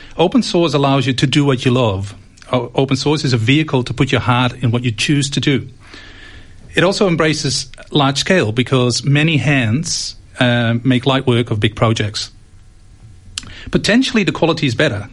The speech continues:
'cause you got many brains for clever solutions. <clears throat> By the same token, it could be, um, more secure because you've got more eyes to look at security holes.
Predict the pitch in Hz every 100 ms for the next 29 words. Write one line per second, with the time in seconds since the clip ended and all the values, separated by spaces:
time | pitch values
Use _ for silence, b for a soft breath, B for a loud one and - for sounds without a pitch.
0 | - 139 131 131 123 139 120 113 143 151
1 | 110 120 - - - - 131 - 120 113
2 | 127 127 - - - - - B B B
3 | B B B B B - - - - -
4 | - 196 170 170 - 202 202 165 160 120
5 | 139 - - - 185 165 156 135 - 123
6 | 123 120 120 - 139 151 - - 165 131
7 | 98 104 113 - 123 127 117 135 131 127
8 | 113 B B B B - 156 120 107 -
9 | - 127 117 113 120 117 - 151 135 107
10 | 101 101 -